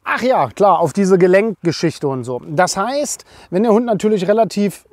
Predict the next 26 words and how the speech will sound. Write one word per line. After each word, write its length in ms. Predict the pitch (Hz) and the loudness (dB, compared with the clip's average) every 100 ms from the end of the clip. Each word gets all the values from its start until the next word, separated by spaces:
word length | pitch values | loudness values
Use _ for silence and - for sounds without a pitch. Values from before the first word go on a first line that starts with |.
| 311 | -18
schneller 640 | - 190 180 190 202 160 | -8 -2 2 4 2 2
wächst 260 | 208 - 240 | -2 -4 -8
und 100 | 196 | -6
ausgewachsen 640 | 208 - 220 202 - 214 | -6 -6 -6 -6 -6 -4
ist, 140 | 214 - | -4 -2
kann 120 | 175 | -2
man 140 | 202 | 0
natürlich 400 | 190 - 202 190 | -2 0 0 2
auch 120 | 196 | 2
ein 60 | 170 | 0
bisschen 240 | 175 185 | 0 0
mehr 160 | 170 170 | 2 2
beanspruchen, 580 | 151 214 247 220 208 202 | 2 0 0 0 2 2
bei 120 | 175 | -2
größeren 420 | 151 180 165 175 | 0 -2 -2 -4
Rassen 300 | 156 156 160 | -4 -4 -4
nicht. 200 | 127 - - - - - - | -6 -8 -14 -20 -18 -16 -4
Aber 160 | 165 196 | 0 4
die 100 | 202 | 2
Frage 380 | - 214 294 269 | 2 2 2 0
ist 200 | 185 170 - - - | -2 -6 -12 -20 -20
<laughs> 280 | - - | -20 -8
gar 180 | - 196 | -2 0
nicht 160 | 226 185 | 0 0
so 140 | 196 | 2
wichtig, 480 | 214 - 214 214 - | 2 2 0 0 -2